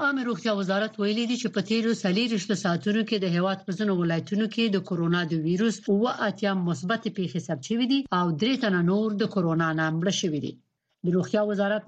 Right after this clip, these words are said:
نن د مې په اتمه ویلي دي، تر ټولو زیاتې مثبتې پیښې په کابل،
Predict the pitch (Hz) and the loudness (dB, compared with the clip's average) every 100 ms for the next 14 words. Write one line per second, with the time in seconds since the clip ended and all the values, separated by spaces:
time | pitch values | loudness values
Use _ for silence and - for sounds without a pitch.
0 | 196 214 208 196 202 208 208 185 180 196 | 0 0 0 0 0 0 -2 -4 0 0
1 | 240 247 196 208 233 254 277 269 202 190 | 0 0 0 2 2 2 0 0 0 -2
2 | - 233 226 175 208 262 247 214 196 208 | 0 2 2 2 0 0 -4 -8 -6 -8
3 | 202 - 190 185 175 175 175 160 190 | -8 -12 -12 -12 -12 -10 -6 -2 -2